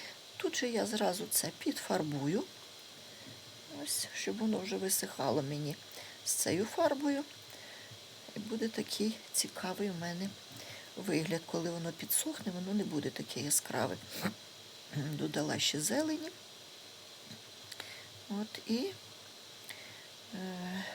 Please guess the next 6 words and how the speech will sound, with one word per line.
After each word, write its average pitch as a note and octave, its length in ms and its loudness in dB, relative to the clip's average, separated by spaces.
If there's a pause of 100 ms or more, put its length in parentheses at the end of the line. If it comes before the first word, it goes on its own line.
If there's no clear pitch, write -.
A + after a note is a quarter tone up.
(640)
трішечки G3 720 4 (640)
коричневої, C4+ 840 2 (160)
такої A#3+ 480 0
бордово-коричневої. G#3+ 1400 0 (1160)
От, A3+ 200 -4
щоб - 220 -2